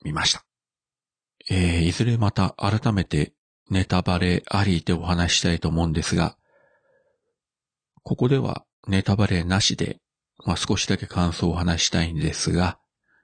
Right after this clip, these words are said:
この前の作品、ワンダービジョンは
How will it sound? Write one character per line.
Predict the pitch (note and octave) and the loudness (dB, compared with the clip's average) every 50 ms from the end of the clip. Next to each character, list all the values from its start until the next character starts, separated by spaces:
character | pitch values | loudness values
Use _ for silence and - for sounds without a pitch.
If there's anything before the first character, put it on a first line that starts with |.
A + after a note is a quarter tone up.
| _ _ _ _ _ | _ _ _ _ _
こ | - C#3 | 0 2
の | C#3+ D3+ | 4 4
前 | E3+ F3 D#3 A#2 | 6 4 4 4
の | F2 | 2
作 | - - - - - | 0 -2 -4 -4 -4
品、 | - E2 E2 E2+ E2 - _ _ _ _ _ _ _ _ _ _ _ _ _ _ _ _ _ _ _ | -2 0 0 0 0 -2 _ _ _ _ _ _ _ _ _ _ _ _ _ _ _ _ _ _ _
ワ | - G2+ A2 | 0 2 2
ン | B2+ C3 | 2 2
ダ | B2+ C3 | 2 2
ー | C3 | 4
ビ | C3 B2 | 4 2
ジ | - B2 | 2 2
ョ | F#2+ | 0
ン | F2 E2 | 0 0
は | E2 E2 D#2 E2 - | 0 0 0 -2 -2